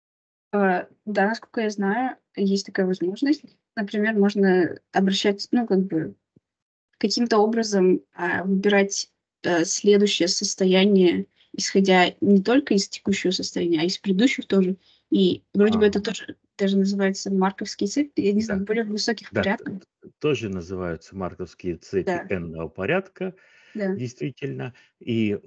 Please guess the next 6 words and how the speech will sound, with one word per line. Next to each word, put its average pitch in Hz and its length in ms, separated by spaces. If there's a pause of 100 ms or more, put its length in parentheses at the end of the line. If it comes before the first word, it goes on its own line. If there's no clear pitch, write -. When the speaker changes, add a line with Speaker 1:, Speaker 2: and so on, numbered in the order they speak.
Speaker 2:
второй 135 320
вариант, 135 640
э, 90 560
который, 95 640 (500)
м, 85 540
э, 82 420